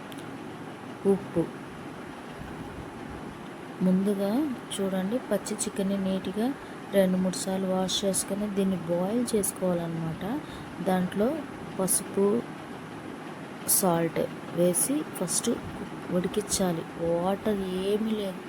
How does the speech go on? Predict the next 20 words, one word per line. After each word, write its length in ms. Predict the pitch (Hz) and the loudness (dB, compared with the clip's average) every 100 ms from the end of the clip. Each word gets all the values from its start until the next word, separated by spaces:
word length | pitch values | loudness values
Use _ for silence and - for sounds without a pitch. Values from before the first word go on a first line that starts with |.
| - | -2
ఉండకూడదు. 580 | 175 175 175 170 165 160 160 - - - - - | 0 2 0 -2 -4 -6 -10 -10 -10 -10 -8 4
ఇవి 120 | 202 196 190 | 8 8 6
మనం 180 | 190 190 - | 0 -2 -2
సిమ్లో 300 | 190 196 214 | -2 -2 -2
పెట్టినప్పుడు 500 | 214 202 - 185 - 196 | 0 -2 -2 -8 -2 -2
ఎక్కువ 260 | - 220 214 | 0 2 4
వాటర్ 240 | 196 180 175 | 6 4 0
వస్తాయి. 440 | - - 165 170 247 311 - - - - - - | -2 0 0 2 2 0 -4 -10 -10 -10 -10 2
చూడండి, 400 | 214 208 202 208 208 | 6 8 6 2 -2
ఆ 20 | 185 | -2
విధంగా 320 | 180 190 196 202 | 0 2 6 6
ఉడికించుకున్న 560 | 185 185 190 - 185 175 | 4 0 -2 -2 -2 0
తర్వాత 280 | 170 165 165 202 | 0 0 0 -2
ఒక 160 | - 175 - | 0 -2 0
ప్యాన్లో 480 | 175 170 170 175 247 302 - - - - - 175 185 | 0 0 0 0 0 -2 -8 -10 -10 -10 -6 0 4
ఆయిల్, 260 | 190 196 - - 185 | 4 2 0 -4 2
ఆయిల్ 240 | 185 196 196 - | 4 4 2 2
పోయాలన్నమాట. 520 | 180 170 170 165 165 196 | 2 2 -2 -2 -2 0
టూ 80 | 190 | 2
కేజీస్ 340 | 196 190 208 | 2 2 4